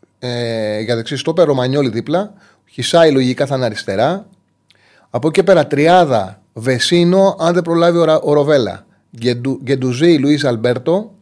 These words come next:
και μπροστά ο Φελίπε Άντερσον, ο Πέδρο, με τον Εμ-, Immobile στην κορφή. Λοιπόν,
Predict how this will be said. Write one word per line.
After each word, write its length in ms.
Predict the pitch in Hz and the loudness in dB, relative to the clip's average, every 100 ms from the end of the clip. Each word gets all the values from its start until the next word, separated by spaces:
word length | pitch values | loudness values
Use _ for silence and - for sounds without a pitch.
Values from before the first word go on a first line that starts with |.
| _ _ _ _ | _ _ _ _
και 140 | - 135 | -4 -2
μπροστά 380 | 120 117 - 202 | -2 -2 2 2
ο 60 | |
Φελίπε 340 | 190 156 165 156 | 2 0 2 2
Άντερσον, 320 | 180 175 156 | 2 -2 -4
ο 60 | |
Πέδρο, 420 | 120 139 147 175 208 | -2 0 2 2 0
με 100 | 180 | -2
τον 160 | 156 | -2
Εμ-, 340 | 143 143 143 147 | -4 -4 -4 -2
Immobile 260 | 190 180 | -2 -2
στην 140 | 170 160 | -4 0
κορφή. 440 | 151 139 131 85 - _ _ _ _ _ _ _ _ | -2 -2 -8 -8 -14 _ _ _ _ _ _ _ _
Λοιπόν, 760 | - 135 131 135 131 113 104 | -2 -2 2 2 2 0 -8